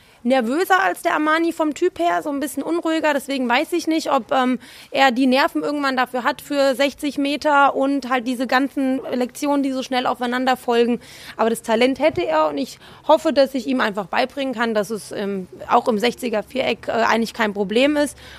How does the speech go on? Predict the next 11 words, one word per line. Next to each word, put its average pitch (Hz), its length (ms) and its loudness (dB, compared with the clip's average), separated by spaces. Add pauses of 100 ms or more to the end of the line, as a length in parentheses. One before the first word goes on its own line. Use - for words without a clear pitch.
(140)
Und 320 600 2
natürlich 254 500 -2
soll 233 260 -2
er 240 200 -4
irgendwann, 240 400 -4
wenn 226 100 -4
meine 214 240 -6
Tochter 226 380 0
auch 226 180 2
reiten 240 320 2
möchte, 247 420 4